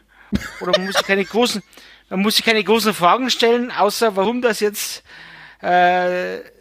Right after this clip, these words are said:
die Hexen da zu Stein verwandeln oder wie Sonnenlicht. Man kann sie, aber man kann das wegschauen und auch mit der Familie schauen und deswegen finde ich es absolut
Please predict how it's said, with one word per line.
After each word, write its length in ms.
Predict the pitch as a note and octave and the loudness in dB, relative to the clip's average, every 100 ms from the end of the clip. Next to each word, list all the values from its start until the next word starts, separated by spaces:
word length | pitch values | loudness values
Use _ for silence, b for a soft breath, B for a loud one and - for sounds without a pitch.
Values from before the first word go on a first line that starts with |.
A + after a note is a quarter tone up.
| _ | _
die 180 | - F3+ | -8 -2
Hexen 400 | G3 A3+ - A#3 | 0 0 -4 -2
da 200 | A3 G3 | 2 2
zu 120 | - | 0
Stein 260 | F3+ F3+ A3+ | -4 0 0
verwandeln 440 | C4+ B3+ B3 C4 | 0 0 0 0
oder 200 | B3 G#3 | -2 0
wie 60 | G3 | 0
Sonnenlicht. 720 | - G#3 C4 C4 A#3+ - - b b b b b | 0 -2 -2 -6 -10 -14 -20 b b b b b
Man 140 | - | -8
kann 200 | F3 G3+ | -4 -2
sie, 300 | G#3 F#3 F3+ - b b b b b b _ _ _ | -2 -4 -6 -10 b b b b b b _ _ _
aber 200 | F3 F3+ | -2 0
man 160 | F3+ | 0
kann 160 | F3 F#3+ | 0 0
das 400 | G3+ - - F3 D#3+ D#3+ E3 | 0 -4 -10 -14 -14 -14 -6
wegschauen 500 | G3 - - G3+ G3+ | -6 0 2 2 0
und 180 | A3 G3 | -4 -6
auch 140 | F#3 - - | -6 -8 -18
mit 240 | A#3+ G3+ | -14 -8
der 80 | F#3 | -6
Familie 440 | F3+ F3 A#3 B3+ | -4 -2 2 4
schauen 340 | A#3 G#3+ A3 G#3+ | 4 2 2 -2
und 220 | G3+ - | -6 -8
deswegen 320 | G3+ - G3+ | -8 -6 -8
finde 300 | - G#3+ A3 | -6 -8 -6
ich 200 | G#3 - | -8 -10
es 60 | - | -12
absolut 680 | - F#3 - G3+ A3 G#3 - | -12 -10 -10 -10 -12 -12 -20